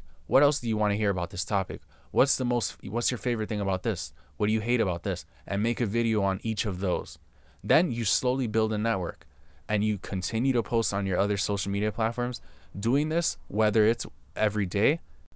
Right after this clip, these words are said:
or three days a week or two days a week or once, I guarantee you, if you do this for a year straight, you are going to be enabled entering a thousand subscribers, probably, 'cause if you're talking about a passion,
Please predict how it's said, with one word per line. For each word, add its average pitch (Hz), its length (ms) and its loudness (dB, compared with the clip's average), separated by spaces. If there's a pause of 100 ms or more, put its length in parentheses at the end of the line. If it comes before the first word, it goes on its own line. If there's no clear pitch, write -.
(180)
or 110 180 6
three 107 300 0
days 113 240 2
a 98 60 0
week 113 200 -2
or 98 80 -4
two - 160 -4
days 107 220 2
a 110 60 0
week 104 180 -2
or 90 100 -2
once, 87 280 -4
I 98 100 -2
guarantee 107 500 0
you, 127 240 -2 (260)
if 92 160 -4
you 104 80 2
do 113 180 0
this 120 160 0
for 113 180 4
a 98 60 4
year 98 260 2
straight, 101 400 0 (440)
you 117 260 2
are 123 100 6
going 113 280 2
to - 120 -2
be 104 200 0
enabled 98 680 -2 (320)
entering 110 520 2
a 90 100 0
thousand 101 360 0
subscribers, 101 680 0 (260)
probably, 110 640 6 (120)
'cause 101 180 -6
if 104 100 -2
you're 127 80 0
talking 139 280 2
about 113 180 4
a 98 40 0
passion, 113 460 0